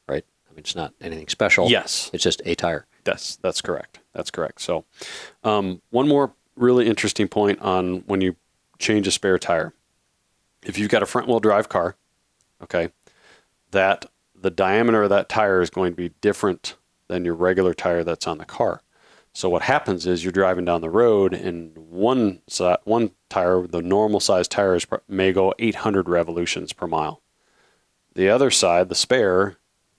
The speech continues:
Speaker 2: may go eight hundred fifty, eight hundred, eight hundred seventy. It's okay temporarily to do that, but long term, and this is why I tell people to change, get their tires changed as quickly as they can if they got a flat and they got the spare in their car,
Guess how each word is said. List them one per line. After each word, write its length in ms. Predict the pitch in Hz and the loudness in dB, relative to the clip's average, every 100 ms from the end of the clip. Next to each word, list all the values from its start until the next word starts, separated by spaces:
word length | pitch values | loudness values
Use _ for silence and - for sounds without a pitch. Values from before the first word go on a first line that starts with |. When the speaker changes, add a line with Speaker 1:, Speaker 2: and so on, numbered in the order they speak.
| _ _ _ | _ _ _
Speaker 2:
may 160 | 95 95 | -2 2
go 180 | 95 - | 2 2
eight 180 | 101 90 | 0 0
hundred 300 | 92 85 - | -2 -4 -2
fifty, 400 | 123 - 120 101 | -2 0 0 2
eight 120 | 90 | 2
hundred, 220 | 92 90 - | -2 -4 -2
eight 140 | 101 | -2
hundred 280 | 87 87 82 | -2 -4 -4
seventy. 560 | - 139 123 90 82 _ _ _ _ _ | -2 0 0 -2 -10 _ _ _ _ _
It's 160 | - - | -12 -4
okay 420 | 123 120 - 131 | -2 0 2 2
temporarily 720 | 120 113 98 104 123 113 98 92 | 2 0 0 2 4 4 2 2
to 100 | 90 | 2
do 200 | 120 110 | 2 4
that, 320 | 87 87 - | 4 2 -2
but 160 | 98 - _ - | -6 -8 _ -4
long 300 | 95 110 107 | 0 2 0
term, 320 | - 113 117 | -2 0 0
and 100 | 95 | 0
this 100 | 85 | -2
is 40 | |
why 160 | 92 87 | 0 0
I 20 | |
tell 180 | 82 95 | 0 -2
people 240 | 92 87 80 | -2 -10 -12
to 100 | - | -10
change, 600 | - 95 92 87 - - | -4 -2 -2 -4 -12 -8
get 120 | 95 | -8
their 100 | 90 | -6
tires 300 | - 90 82 | -2 0 0
changed 300 | - 87 80 | -4 -6 -6
as 80 | - | -8
quickly 300 | - - 85 | -8 -6 -6
as 80 | 80 | -6
they 100 | 85 | -6
can 180 | - 87 | -2 -2
if 100 | 80 | -2
they 120 | 87 | -4
got 140 | 82 | -4
a 40 | 78 | -6
flat 360 | - 85 85 | -2 0 0
and 120 | 90 | -4
they 60 | 82 | -8
got 160 | 82 - | -6 -8
the 60 | |
spare 180 | - 92 | -6 -4
in 80 | 82 | -4
their 80 | 80 | -8
car, 300 | - 92 | -2 -2